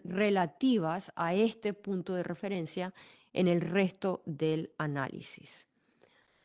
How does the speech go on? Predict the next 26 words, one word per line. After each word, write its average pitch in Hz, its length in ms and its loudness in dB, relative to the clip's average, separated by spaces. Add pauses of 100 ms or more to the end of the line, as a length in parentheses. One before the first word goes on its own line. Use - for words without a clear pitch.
¿Ok? 175 200 -4 (800)
Así 208 300 2
que - 340 0 (220)
el 208 120 6
siguiente 240 800 4
paso 247 480 4
a 208 100 0
realizar 202 840 0 (400)
es 196 160 0
la 214 140 4
inversión 226 880 4
de 185 220 2
la 170 140 4
red. 139 340 -2 (1200)
Tomamos 226 640 6
esos 220 320 -2
pares 262 500 6
de 285 60 4
interferogramas 247 880 2
y 208 60 2
hacemos 208 440 0
una 214 180 2
inversión 214 920 2
por 175 180 2
mínimos 226 520 0
cuadrados 208 760 2